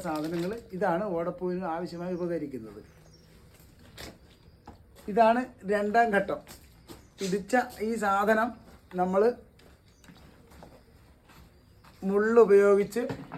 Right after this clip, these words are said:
ഇതുപോലുള്ള മുള്ള്, ഇതാണ് ഓടപ്പൂ ചീകുന്നതിനാവശ്യമായ മുള്ള്. മുന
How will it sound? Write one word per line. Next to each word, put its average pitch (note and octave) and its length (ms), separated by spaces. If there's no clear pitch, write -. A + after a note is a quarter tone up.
ഇതുപോലുള്ള A3 480
മുള്ള്, G3+ 300
ഇതാണ് G#3+ 280
ഓടപ്പൂ G3+ 280
ചീകുന്നതിനാവശ്യമായ F#3 880
മുള്ള്. D#3 260
മുന F#3 120